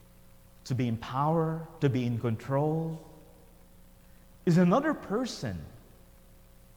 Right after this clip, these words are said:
owns me. In virtue of our own baptism, we have been reminded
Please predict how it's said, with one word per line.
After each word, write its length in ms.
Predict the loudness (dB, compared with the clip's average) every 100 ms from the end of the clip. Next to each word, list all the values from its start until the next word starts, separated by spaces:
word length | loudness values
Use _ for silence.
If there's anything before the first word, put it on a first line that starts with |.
| -20 -20 -20 -20 -20 -20 -14 -2
owns 440 | 0 0 -2 -6 -10
me. 280 | -12 -16 -20 -20 -20 -20 -20 -20 -20 -20 -20 -20 -20 -20 -20 -20 -20 -20 -20 -20 -20 -20 -20 -20 -20 -20 -20 -20 -20 -20 -20 -20 -20 -20 -20 -20 -20 -20 -20 -20 -20 -20 -20 -20 -20 -4 4
In 140 | 4
virtue 520 | 6 4 2 0 0 2
of 120 | 2
our 340 | 4 4 4
own 220 | 2 0
baptism, 760 | 2 -2 -2 -6 -4 -2 -4 -4 -10 -12
we 320 | -4 2 2 2
have 240 | 2 2
been 180 | 2 2
reminded 720 | 0 2 0 0 2 0 0